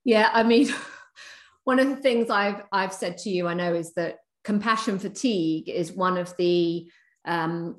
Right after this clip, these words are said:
it's probably the number one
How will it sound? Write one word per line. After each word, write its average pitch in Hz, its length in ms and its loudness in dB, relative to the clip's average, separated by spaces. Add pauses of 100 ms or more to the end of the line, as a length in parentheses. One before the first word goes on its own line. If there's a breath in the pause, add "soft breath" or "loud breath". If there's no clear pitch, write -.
it's 175 140 -8
probably 202 460 2
the 175 280 0
number 202 680 0
one 175 640 0